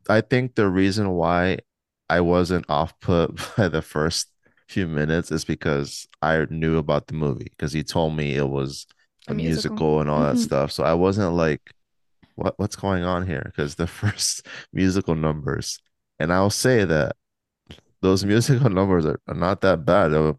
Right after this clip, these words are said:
Speaker 1: pretty, pretty good, actually,
Speaker 2: <laughs>
Speaker 1: the songs. So I was like, "Okay, this is not gonna be too bad." And I checked Rotten Tomatoes, it was, like, seventy-two percent.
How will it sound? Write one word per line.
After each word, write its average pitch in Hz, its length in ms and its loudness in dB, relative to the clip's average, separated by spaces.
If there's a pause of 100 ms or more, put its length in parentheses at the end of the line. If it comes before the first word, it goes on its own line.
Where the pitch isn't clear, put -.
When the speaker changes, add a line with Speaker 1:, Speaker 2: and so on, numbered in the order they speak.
(100)
Speaker 1:
pretty, 113 720 -2 (680)
pretty 117 260 -2
good, 98 280 2
actually, 90 520 0 (280)
Speaker 2:
<laughs> - 300 -16
Speaker 1:
the 101 120 4
songs. 101 600 0 (120)
So 87 220 2
I 87 140 4
was 92 160 0
like, 82 160 2
"Okay, 120 360 2
this 117 180 0
is 127 60 -10
not 120 240 -2
gonna 95 140 0
be 85 140 0
too 147 220 0
bad." 90 240 4
And 90 100 2
I 90 80 4
checked 98 260 0
Rotten 92 240 2
Tomatoes, 90 420 0
it 76 40 -2
was, 78 60 -6
like, 76 180 -4
seventy-two 82 720 -2
percent. 78 480 -2